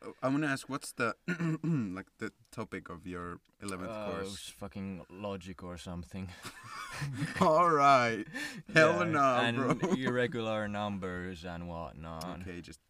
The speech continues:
Speaker 1: anyway, anyway.
Speaker 2: Yeah, yeah, and then it's, it's, it's, it was funny how the teacher explained this to us. It's like, "Okay, okay, so then you have your groups, okay?
Speaker 1: <laughs>
Speaker 2: But if you fall behind, you're left behind, okay? You fall from the group, okay? Then you're alone.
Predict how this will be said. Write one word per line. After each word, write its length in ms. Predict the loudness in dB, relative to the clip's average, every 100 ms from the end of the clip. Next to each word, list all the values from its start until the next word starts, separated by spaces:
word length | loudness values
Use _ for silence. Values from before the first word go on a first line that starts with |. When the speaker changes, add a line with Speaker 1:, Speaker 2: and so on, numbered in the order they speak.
| -8
Speaker 1:
anyway, 460 | -4 -2 0 0 -2
anyway. 220 | -2 0
Speaker 2:
Yeah, 180 | 0 -2 -6 _
yeah, 360 | -2 0 0 -2
and 100 | -2
then 120 | -2
it's, 160 | -4 -8
it's, 640 | -10 -12 -12 -10 -8 -8 -8
it's, 240 | -10 -6 -2
it 60 |
was 140 | 0 0
funny 260 | 0 0 2
how 120 | 0
the 100 | -2
teacher 360 | -4 -4 -2 -4
explained 500 | -4 -6 -6 -6 -8
this 200 | -10 -10
to 140 | -10 -10
us. 140 | -8
It's 180 | -6 -4
like, 220 | -4 -6 _ -6
"Okay, 240 | -6 -4
okay, 300 | -4 -4 -4
so 160 | -6 -6
then 160 | -4 -2
you 100 | 2
have 200 | 0 0
your 160 | -2
groups, 360 | -2 -4 -4 -8
okay? 320 | -12 -8 -6 -6 -6 -6 2
Speaker 1:
<laughs> 320 | 2 4 4
Speaker 2:
But 140 | 4 2
if 240 | -4 -2
you 120 | -2
fall 320 | -2 2 2
behind, 600 | 2 0 -2 -4 -4 -8 -12 _ -4
you're 220 | -2 2
left 320 | 2 4 2
behind, 440 | 2 0 -4 -6 -4
okay? 260 | -4 -4
You 180 | -2 -4
fall 320 | 0 2 4
from 220 | 4 2
the 80 | 2
group, 400 | 2 0 0 -4
okay? 420 | -6 -6 -4 -4 -4 -10 -2
Then 220 | 2 2
you're 300 | 4 2 4 4
alone. 720 | 4 6 6 6 4 -2